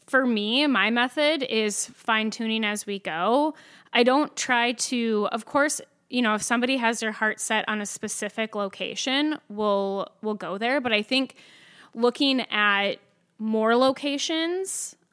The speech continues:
um, and then kind of narrowing it down for me is a, is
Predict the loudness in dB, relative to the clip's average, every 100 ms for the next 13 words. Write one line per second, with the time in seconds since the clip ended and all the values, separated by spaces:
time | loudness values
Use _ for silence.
0 | -2 2 4 2 -2 -4 0 2 2 0
1 | 0 0 -2 -2 -2 -2 -2 -4 -6 -6
2 | -4 -4 -2 -4 -6 -8 -4 -2 -2 -4
3 | -4 -4 -4 -4 -6 _ _ _ -8 -6
4 | -6 -12